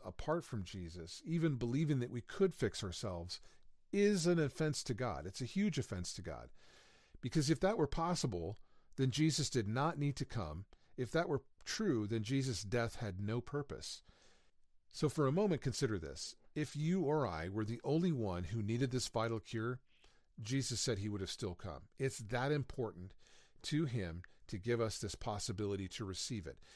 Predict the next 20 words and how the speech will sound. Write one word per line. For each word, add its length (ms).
If 140
it's 160
that 240
important 400
to 80
Jesus, 720
then 160
we 80
should 260
really 200
be 160
willing 300
to 120
discover 460
why 520
it's 200
that 160
important 400
to 80
Jesus. 540